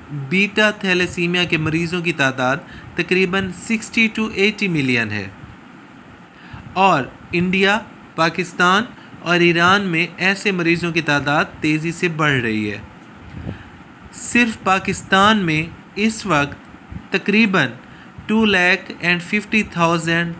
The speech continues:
थैलेसीमिया के मरीज़ हैं और जिनको तमाम ज़िंदगी के लिए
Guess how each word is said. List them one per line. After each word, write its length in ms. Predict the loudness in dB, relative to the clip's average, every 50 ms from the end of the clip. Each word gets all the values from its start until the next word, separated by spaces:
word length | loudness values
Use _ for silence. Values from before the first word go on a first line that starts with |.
| -4 0
थैलेसीमिया 640 | 0 2 2 0 0 -2 -4 -2 -2 -2 -2 -2
के 180 | -2 0 0 0
मरीज़ 520 | 0 -2 -2 0 0 2 2 2 0 0 0
हैं 180 | -2 -2 -2 -6 -12 -20 -20 -20 -20 -18 -16 -16 -16 -16 -18 -14 -6 -2
और 240 | 0 0 0 0 0
जिनको 400 | 2 2 2 2 2 0 0 0 0 0
तमाम 460 | -2 0 2 4 6 6 4 4 0
ज़िंदगी 360 | -2 -2 -2 -2 -2 -2 -2
के 140 | -2 0 0 0
लिए 240 | 0 0 0 0